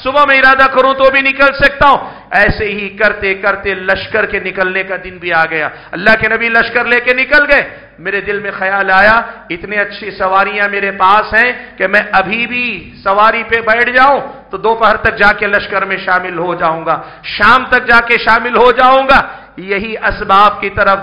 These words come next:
دیکھتے، دیکھتے، دیکھتے حضرت کعب ابن مالک وہیں رہ گئے۔ لشکر نکل بھی گیا، تبوک پہنچ کر واپس بھی آ گئے، حضرت کعب ابن مالک نکل نہیں سکے۔ وہ بتاتے یہی ہیں کہ اصل مسئلہ یہ ہوا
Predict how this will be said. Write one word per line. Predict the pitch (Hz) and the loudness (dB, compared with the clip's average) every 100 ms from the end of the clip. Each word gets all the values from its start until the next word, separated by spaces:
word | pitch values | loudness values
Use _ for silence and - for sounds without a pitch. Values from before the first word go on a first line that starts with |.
| 190 | -2
دیکھتے، | 190 190 190 190 185 | -2 -2 -6 -6 -6
دیکھتے، | 180 190 185 190 185 180 | -4 -4 -4 -6 -10 -10
دیکھتے | 175 190 185 190 175 | -6 -6 -6 -6 -2
حضرت | 175 175 170 175 | -2 -4 -8 -6
کعب | 180 180 180 | -2 0 -2
ابن | 175 175 170 | -6 -6 0
مالک | 175 196 202 - - 151 | 0 0 -6 -14 -18 -6
وہیں | 175 170 202 185 | -4 -2 -2 -2
رہ | 202 220 226 | 2 2 4
گئے۔ | 254 269 - - 143 | 4 4 0 -14 -10
لشکر | 175 190 - 208 170 | -6 -6 -4 -4 -4
نکل | 185 190 269 320 | -6 0 2 2
بھی | 320 320 | 2 2
گیا، | 302 277 175 - - | 4 4 4 -2 -8
تبوک | 180 196 214 214 | -6 -4 -4 -4
پہنچ | 180 214 - | -4 -6 -2
کر | 202 | -2
واپس | 180 190 190 214 - | 2 2 2 -2 -2
بھی | 185 | 0
آ | 185 185 | 2 2
گئے، | 208 | 0
حضرت | 185 185 185 180 | -2 -2 -6 -6
کعب | 175 170 175 | -6 -4 -6
ابن | 170 160 | -8 -8
مالک | 156 156 156 | -8 -8 -14
نکل | 143 139 135 | -16 -16 -16
نہیں | 127 - | -20 -20
سکے۔ | _ _ _ _ _ _ _ _ _ _ - | _ _ _ _ _ _ _ _ _ _ -6
وہ | - | 0
بتاتے | 233 233 277 - 349 | 2 4 4 4 2
یہی | 302 294 359 359 | 2 2 4 4
ہیں | 330 269 - | 4 4 2
کہ | 247 | 0
اصل | 269 - 349 | 0 2 2
مسئلہ | 330 311 311 349 349 302 | 2 2 2 4 4 2
یہ | 277 | -2
ہوا | 247 240 | 0 2